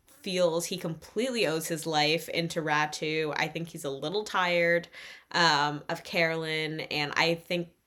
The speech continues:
down the line, we could see one of those, "I'm tired of being seen as a duo with Carolyn. Like, I don't want to seem like I'm carrying her." I can totally am starting to sense that energy from him.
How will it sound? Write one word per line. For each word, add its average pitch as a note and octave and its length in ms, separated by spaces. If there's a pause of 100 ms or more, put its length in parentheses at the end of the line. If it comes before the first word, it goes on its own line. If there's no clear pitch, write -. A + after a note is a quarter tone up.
(200)
down F3 220
the F3 60
line, D#3 340
we E3+ 100
could E3+ 180
see F3 160
one E3 160
of D#3+ 60
those, D#3+ 240 (300)
"I'm G3 120
tired G3 300
of F#3 80
being F3+ 460
seen F#3+ 300
as F3+ 140
a F#3+ 40
duo F#3 380
with F3+ 200
Carolyn. E3+ 600
Like, E3 260 (320)
I G3 120
don't F#3+ 120
want F#3 180
to F#3+ 80
seem G3 260
like F3+ 180
I'm F3 140
carrying F#3 360
her." F3+ 240
I D#3+ 220 (100)
can F3 220 (160)
totally G#3+ 480
am A#3+ 120
starting A#3 260
to B3 60
sense G#3+ 260
that C#4 200
energy E3 340
from D#3+ 220
him. E3+ 260